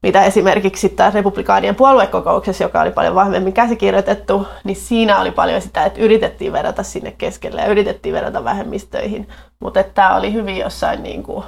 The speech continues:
semmoisessa nurkassa, että on vaikea kuvitella, että ne, ne huoneen keskellä olevat äänestäjät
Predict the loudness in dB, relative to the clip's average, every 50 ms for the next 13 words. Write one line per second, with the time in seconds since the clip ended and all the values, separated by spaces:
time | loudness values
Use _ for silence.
0 | -16 -18 -14 -10 -8 -6 -6 -8 -8 -8 -2 0 2 2 2 2 0 -2 -2 0
1 | 0 -2 -2 -4 -12 -20 -20 -20 _ _ -12 -12 -10 -6 -4 -2 -2 -2 -2 -4
2 | -6 -8 -6 -8 -8 -8 -8 -8 -8 -8 -6 -6 -6 -6 -6 -8 -10 -12 -10 -10
3 | -12 -14 -16 _ _ -16 -14 -12 -12 -14 -16 -18 _ -20 -20 -20 -20 -20 -20 -20
4 | -18 -14 -10 -8 -8 -6 -6 -6 -8 -8 -10 -12 -12 -12 -10 -8 -8 -6 -6 -6
5 | -6 -6 -6 -6 -6 -6 -8 -10 -14 -12 -12 -12 -12 -14 -16